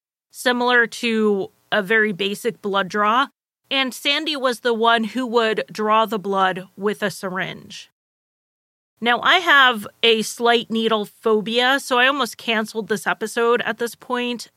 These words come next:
in the research. I mean, I can read autopsy reports, but let's talk about a blood draw, and suddenly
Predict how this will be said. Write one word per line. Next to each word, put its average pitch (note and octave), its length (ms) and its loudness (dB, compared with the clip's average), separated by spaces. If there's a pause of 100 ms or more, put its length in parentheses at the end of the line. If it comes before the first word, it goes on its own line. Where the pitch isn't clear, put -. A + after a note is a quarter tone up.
in A3+ 100 -2
the A3+ 100 -2
research. A#3+ 560 -2 (500)
I C4 60 -2
mean, C4 200 0
I B3+ 100 4
can A#3+ 180 -6
read A3 260 -2
autopsy G#3+ 600 -2
reports, G#3+ 560 -4
but G#3 200 -4
let's G#3 280 -6
talk A3+ 260 -2
about A3 200 0
a G#3 40 -2
blood G3 300 -2
draw, G#3 260 0
and G#3+ 160 0
suddenly A3 640 -2